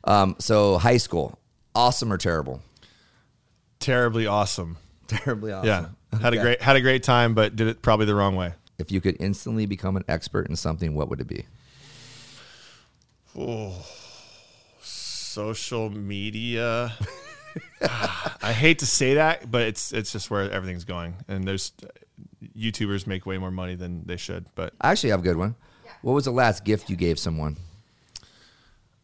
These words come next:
Speaker 2: Uh, last gift I gave someone would be, I mean, honestly, would be my daughter.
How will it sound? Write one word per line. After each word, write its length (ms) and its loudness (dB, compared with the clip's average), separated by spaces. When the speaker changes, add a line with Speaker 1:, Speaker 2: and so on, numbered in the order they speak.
Speaker 2:
Uh, 640 -2
last 400 -8
gift 280 -8
I 100 -8
gave 280 -10
someone 720 -8
would 420 -8
be, 600 -4
I 40 -10
mean, 180 -4
honestly, 420 0
would 260 -2
be 220 0
my 240 -4
daughter. 600 -2